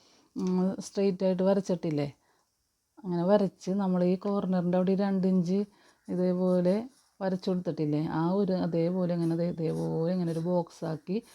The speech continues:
സ്ക്വയറായിട്ട് ദേ ഇവിടെയും വരച്ച് കൊടുക്കുക. കണ്ടോ, ഈ ഒരു വരയമേൽക്ക് എത്തിച്ച് കൊടുക്കുക. ഇതേപോലെ,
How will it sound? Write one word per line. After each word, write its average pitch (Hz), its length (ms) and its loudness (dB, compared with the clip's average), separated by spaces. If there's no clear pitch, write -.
സ്ക്വയറായിട്ട് 175 880 2
ദേ 151 160 -6
ഇവിടെയും 156 360 -2
വരച്ച് 175 300 -2
കൊടുക്കുക. 139 320 -6
കണ്ടോ, 151 260 -6
ഈ 170 160 -4
ഒരു 170 160 -2
വരയമേൽക്ക് 170 600 0
എത്തിച്ച് 151 300 -10
കൊടുക്കുക. 143 260 -4
ഇതേപോലെ, 139 480 -4